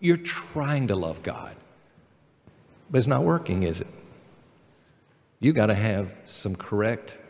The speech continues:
understandings of your presuppositions. Let me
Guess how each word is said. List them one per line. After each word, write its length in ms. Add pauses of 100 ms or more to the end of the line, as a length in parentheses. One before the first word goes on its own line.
(520)
understandings 1120 (680)
of 140
your 100
presuppositions. 1600 (200)
Let 80
me 200